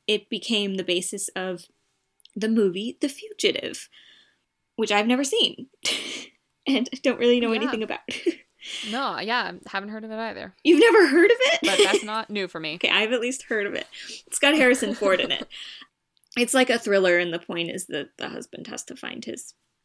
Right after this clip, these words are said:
Speaker 1: he has to prove his innocence. Uh, anyways, this Paul Kirk guy's testimony asserted that the bloodstains were caused by a left-handed perpetrator and Shepard was right-handed. So, and he was
Speaker 2: Mm.
Speaker 1: exonerated. In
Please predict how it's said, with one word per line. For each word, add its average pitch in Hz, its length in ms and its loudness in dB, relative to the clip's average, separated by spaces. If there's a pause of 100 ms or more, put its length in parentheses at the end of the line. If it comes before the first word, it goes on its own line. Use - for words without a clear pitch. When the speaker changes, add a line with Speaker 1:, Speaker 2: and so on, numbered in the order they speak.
(140)
Speaker 1:
he 196 80 -10
has 196 80 -10
to - 100 -12
prove - 260 -8
his 180 160 -6
innocence. 190 460 -4 (960)
Uh, 208 240 2
anyways, 202 580 2
this 220 220 2
Paul 262 320 0
Kirk 262 380 -2
guy's 233 840 0
testimony 214 760 -4
asserted 196 460 0
that 202 120 -6
the - 80 -6
bloodstains 233 640 -2
were - 60 -18
caused 185 340 -6
by 180 140 -2
a 180 80 -4
left-handed 214 680 -4
perpetrator 196 720 -4
and 190 80 -6
Shepard - 480 -6
was 170 260 -6 (120)
right-handed. - 800 -10 (640)
So, 175 380 -2 (160)
and - 160 -8
he 185 160 -8
was - 140 -8
Speaker 2:
Mm. - 20 -8
Speaker 1:
exonerated. - 600 -12 (600)
In 214 420 2